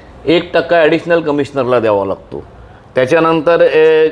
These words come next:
सिटी इंजिनियरला एक टक्का द्यावा लागतो, त्याच्यानंतर एक्झिक्युटिव्ह इंजिनियरला एक टक्का द्यावा लागतो, डेप्युटी इंजिनियरला दोन टक्के द्यावे लागतात,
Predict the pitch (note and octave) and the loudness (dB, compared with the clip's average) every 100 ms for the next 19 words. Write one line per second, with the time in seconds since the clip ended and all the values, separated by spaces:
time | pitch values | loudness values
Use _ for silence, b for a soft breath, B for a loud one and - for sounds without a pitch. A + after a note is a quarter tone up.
0 | D#3 B2+ F3+ D3 F3 F3 F3 F3+ F3 E3+ | -4 -10 -8 -4 -4 -4 -4 -2 0 -2
1 | - D3 - B2+ A2+ G#2+ G2 - G2+ G2 | -2 -6 -2 -2 0 -2 -4 -10 -14 -14
2 | B B B B C3+ B2+ D#3+ E3 D#3+ E3 | B B B B -2 0 2 2 0 2
3 | E3+ E3 E3+ D#3 C#3+ D#3+ F3 F3 F#3 F3 | 2 2 0 -2 -4 -2 -2 0 -2 0
4 | F3 F3 E3+ D#3+ - C3+ - A#2+ A#2 A2 | 0 0 0 -2 -2 -4 -2 0 0 0
5 | G#2 - G2 - B B B B2+ D3+ E3+ | -4 -8 -14 -14 B B B -2 0 0
6 | E3+ F3+ F3 F3 E3+ F3 E3 D#3 D3 - | 2 0 0 2 2 2 0 -2 -2 -4
7 | D3 C3 A#2+ A#2+ A2+ D#3 | 0 2 2 0 -4 -8